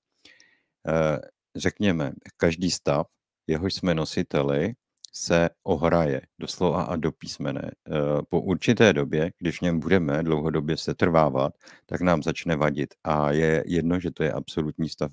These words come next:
blaženosti. Začne nám vadit, začneme ho, když bude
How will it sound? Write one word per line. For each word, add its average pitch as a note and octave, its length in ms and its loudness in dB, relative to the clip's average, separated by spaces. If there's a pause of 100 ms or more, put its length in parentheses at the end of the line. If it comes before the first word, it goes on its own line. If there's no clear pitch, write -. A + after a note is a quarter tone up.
blaženosti. D2 720 -4 (640)
Začne F2+ 340 2
nám E2 220 4
vadit, D#2 280 0
začneme D2+ 360 -4
ho, D2+ 400 -2
když - 460 -6
bude E2 220 2